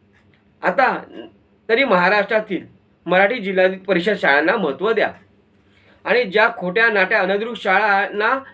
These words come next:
टाळे लावा. शिकायचं असेल तर जिल्हा परिषद मराठी शाळेत, नाहीतर सरळ परप्रांतीयांनी त्यांच्या राज्याची वाट धरायची. बस, येथे महाराष्ट्रात राहून महाराष्ट्राचं खाणाऱ्यांनो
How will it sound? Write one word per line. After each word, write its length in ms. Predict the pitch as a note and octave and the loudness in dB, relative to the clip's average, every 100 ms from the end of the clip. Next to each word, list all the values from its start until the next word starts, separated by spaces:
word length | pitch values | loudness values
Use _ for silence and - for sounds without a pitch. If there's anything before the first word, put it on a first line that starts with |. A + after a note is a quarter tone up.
| _ - | _ 0
टाळे 280 | G3+ B3+ | 2 4
लावा. 320 | C4+ B3+ A3 C3 - _ _ _ _ _ _ | 4 4 2 -6 -12 _ _ _ _ _ _
शिकायचं 460 | - G3+ A#3 A#3+ B3 | -4 2 2 2 0
असेल 260 | G#3 C4 C4 | -2 -2 0
तर 60 | |
जिल्हा 280 | G3 G3+ A3+ | -2 0 0
परिषद 320 | A3+ G#3+ A3+ G3+ | 0 -2 -4 0
मराठी 300 | F3+ F#3+ F#3 | 0 0 0
शाळेत, 460 | F#3 F3+ G3 E3 | 2 2 2 0
नाहीतर 440 | D#3+ F3 F3+ B3 A#3+ - - - | 0 0 0 0 -2 -6 -10 0
सरळ 180 | A3+ C#4+ | 2 2
परप्रांतीयांनी 840 | B3 A3+ A3 G#3+ G3+ G#3+ A#3 C#4 C#4+ - _ - | 2 0 2 0 2 0 0 -2 -6 -12 _ -2
त्यांच्या 300 | G#3 G#3+ C#4+ | 0 4 4
राज्याची 380 | A#3 G#3+ A3 B3+ | 4 4 2 2
वाट 340 | F3 D#3 A#3+ A#3 | -2 2 2 2
धरायची. 580 | A#3 G#3+ G#3+ G#3+ C#3+ G#2+ _ _ _ _ _ _ _ - | 0 0 -2 -6 -6 -10 _ _ _ _ _ _ _ 0
बस, 340 | G3+ B3 - - _ - | 2 2 0 -18 _ -2
येथे 220 | F#3+ A3 | 2 4
महाराष्ट्रात 580 | F#3 G3 G#3 G#3 A3 G3 | 4 4 2 0 -2 2
राहून 220 | G#3 G#3 | 2 2
महाराष्ट्राचं 960 | E3 F#3 G#3 G3 G#3+ G3 - _ - G#3 | 2 2 2 2 0 0 -4 _ -6 -4
खाणाऱ्यांनो 580 | F3 F#3 G#3+ A3+ B3+ A3+ | 0 2 4 4 4 0